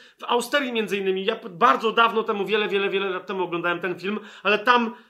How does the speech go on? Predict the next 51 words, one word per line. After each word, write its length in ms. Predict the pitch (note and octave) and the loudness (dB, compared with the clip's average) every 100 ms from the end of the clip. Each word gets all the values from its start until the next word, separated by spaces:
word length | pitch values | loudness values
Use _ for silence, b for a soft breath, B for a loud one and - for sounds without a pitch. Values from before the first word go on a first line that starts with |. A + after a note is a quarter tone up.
| _ | _
e, 360 | G#3 G3+ G3 - | 0 0 0 -12
spadają 480 | - A#3 A3+ A3 G#3 | -4 2 4 4 4
bomby, 300 | A3+ A3 G#3 | 4 4 0
bo 100 | G3+ | -2
tam 120 | G#3+ | -4
się 100 | G#3 | -4
zaś 220 | G#3 G3 | -4 -4
wojna 300 | G3+ D#4 C4 | -4 0 0
w 40 | E3+ | 0
ogóle 180 | E3 | 0
zaczyna. 580 | D#3 D3+ C#3+ A#2+ A2 - _ _ _ _ _ _ - - | 0 -2 -4 -6 -8 -12 _ _ _ _ _ _ -20 -10
Druga 260 | G3 A3 | 0 2
wojna 240 | A3 B3+ A3 | 4 2 0
światowa, 380 | F#3 E3+ E3+ G3+ | -4 -2 0 2
a 40 | |
oni 260 | G#3 A3+ A#3 | 0 -2 2
tam 380 | A#3 A#3+ A#3 B B | 2 2 -4 B B
jedyne, 320 | G3 G3 A#3 | -8 -2 -2
co 120 | A#3 A3 | -2 0
mają, 360 | G3+ G#3+ A3+ | 2 2 -2
to 120 | A3 | -4
jest 180 | G#3+ - | -6 -4
oddać 440 | A3+ A3 - A3+ - | -2 0 0 -4 -6
w, 140 | - | -16
w 180 | - - | -16 -2
tańcu. 540 | - G#3+ G#3+ A#3+ B3 B3 B | 2 2 0 -4 -6 -6 B
Tam 140 | C4 | -2
jest 100 | E4 | 0
nawet, 180 | B3+ A3+ | -2 0
nawet 220 | A3 G3+ | -2 -4
taka 200 | G#3+ G3+ | -8 -8
scena, 240 | G3 A3 G3+ | -6 -4 -2
w 40 | |
ramach 200 | G3+ F#3+ | -2 -4
której 240 | G3+ G3+ G3 | -4 -2 0
jeden 340 | G#3+ F#3+ F#3+ | 0 -2 2
tak 240 | A3+ A#3 | 2 2
tańczy, 480 | - A3+ A3+ G3 E3+ | 2 2 2 -6 -12
kręcąc 540 | - A3+ A3+ A3 G3 - | 0 2 2 0 -6 -6
się 100 | - | -8
w 60 | |
kółko, 260 | A3 A3 G3 | -8 -10 -10
że 80 | F#3 | -8
traci 280 | G3+ - | -10 -12
przytomność 460 | D#3 F3 F#3 E3+ C#3 | -14 -10 -8 -8 -8
i 40 | |
upada. 340 | D#3+ - A2+ A2+ | -10 -10 -10 -10
I 60 | |
wszyscy 260 | - D3+ D#3 | -14 -16 -12
mówią, 180 | D3 D3 | -8 -6
no. 480 | D#3+ E3+ - - | -2 -2 -4 -14